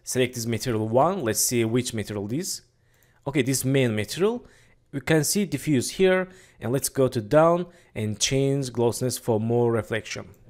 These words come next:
Let's zoom in here, and let's see reflection.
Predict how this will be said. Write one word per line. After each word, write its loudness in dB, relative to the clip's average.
Let's -6
zoom 0
in -2
here, -2
and -4
let's -2
see 0
reflection. -2